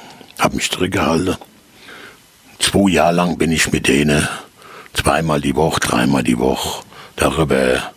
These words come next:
Anheit, Mache, Tour, Probe, Licht mache, Musik mache, das mache. Und dann ist es halt, wie so oft, die Premiere kam. Und da sind das halt ganz schlau, die lebe halt alle nicht mehr, was sie klick. <laughs> Ja,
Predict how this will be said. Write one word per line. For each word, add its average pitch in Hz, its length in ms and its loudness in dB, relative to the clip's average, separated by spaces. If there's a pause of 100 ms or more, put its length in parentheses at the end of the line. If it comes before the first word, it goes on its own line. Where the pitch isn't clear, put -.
(140)
Anheit, 62 800 2
Mache, 73 420 0
Tour, 69 500 0 (600)
Probe, 78 560 0 (400)
Licht - 440 0
mache, - 300 0 (100)
Musik 80 400 0
mache, 55 360 -2
das - 300 0
mache. 53 260 -6 (1040)
Und - 280 4
dann - 280 2
ist 131 280 2
es - 160 0
halt, 78 280 -4
wie 87 240 0
so 87 180 2
oft, - 540 -2 (420)
die - 100 0
Premiere 67 600 0
kam. 69 440 0 (1040)
Und 60 140 4
da 60 140 2
sind - 200 0
das 73 220 2
halt 62 220 2
ganz - 240 2
schlau, 57 320 2
die 71 100 2
lebe 65 420 2
halt 69 240 -4
alle 60 140 0
nicht 57 140 4
mehr, 55 160 0
was 57 160 0
sie - 60 -8
klick. - 400 -4
<laughs> - 1300 -10
Ja, - 140 2